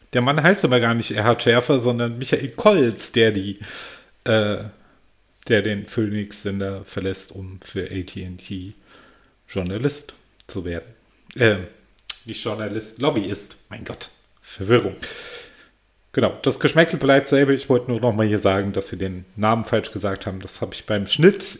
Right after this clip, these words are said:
eben dieser Folge und beim Raussuchen der Shownotes festgestellt, dass wir uns da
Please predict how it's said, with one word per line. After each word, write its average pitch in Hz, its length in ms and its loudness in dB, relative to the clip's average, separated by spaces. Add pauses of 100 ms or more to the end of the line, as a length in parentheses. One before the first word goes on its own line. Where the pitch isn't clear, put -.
eben 143 240 4
dieser 123 260 6
Folge 110 480 2
und 101 320 -8
beim 98 280 -8
Raussuchen 113 480 -4
der 104 100 -4
Shownotes 120 760 0 (580)
festgestellt, - 680 -6
dass - 140 -14
wir 107 80 -10
uns - 120 -14
da 87 260 -8